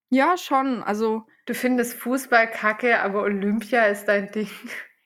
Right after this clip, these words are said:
Speaker 1: Ja, was heißt mein Ding? Also ich guck schon ab, also immer mal wieder, wenn's stattfindet, guck ich schon gern rein. Natürlich nicht alle Sportarten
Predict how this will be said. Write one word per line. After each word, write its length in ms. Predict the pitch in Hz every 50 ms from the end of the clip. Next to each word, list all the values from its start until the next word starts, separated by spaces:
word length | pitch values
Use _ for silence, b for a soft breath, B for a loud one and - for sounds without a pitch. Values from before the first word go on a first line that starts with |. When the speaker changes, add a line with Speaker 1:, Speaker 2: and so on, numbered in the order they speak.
| _ _ -
Speaker 1:
Ja, 100 | 185 -
was 120 | - -
heißt 260 | - - 277 247 -
mein 240 | 254 240 208 208 226
Ding? 280 | - 233 269 277 285 -
Also 180 | - 247 240
ich 100 | 277 -
guck 180 | - 370 311 -
schon 240 | - 320 311 311 285
ab, 200 | - 285 269 - -
also 180 | 240 247 247
immer 300 | - - 269 269 269 269
mal 260 | 254 247 226 226 220
wieder, 200 | 247 247 269 262 233
wenn's 160 | 214 214 -
stattfindet, 520 | - - 214 220 - - - 240 226 -
guck 160 | - 233 104 107
ich 80 | 151
schon 160 | - 202 196
gern 140 | 202 202 196
rein. 260 | 190 180 185 190 214
Natürlich 360 | 202 196 220 - 277 247 226 240
nicht 180 | 240 214 - -
alle 160 | 214 214 220
Sportarten 720 | - - - 226 233 240 240 226 247 277 - 233 -